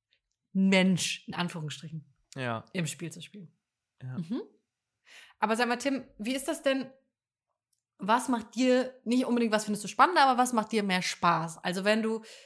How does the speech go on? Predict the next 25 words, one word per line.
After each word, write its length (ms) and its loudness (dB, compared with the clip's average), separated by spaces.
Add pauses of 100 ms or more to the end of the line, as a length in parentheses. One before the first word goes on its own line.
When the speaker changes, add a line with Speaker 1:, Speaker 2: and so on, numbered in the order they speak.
(120)
Speaker 1:
mehrere 360 -2
Figuren 520 -2
hast, 340 -4
wo 60 -8
du 140 -6
so 240 -12
switchen 480 -4
kannst, 560 -8 (500)
oder 640 4
wenn 360 -2
du 440 -6 (420)
sagst, 640 -8
es 140 -12
gibt 240 -8
irgendwie 320 -8 (180)
viele 360 -2
verschiedene 400 -6
Perspektiven, 500 -6
die 80 -4
du 80 -4
im 100 -6
Laufe 360 -4
des 120 -8
Spiels 360 -12
einnimmst? 600 -14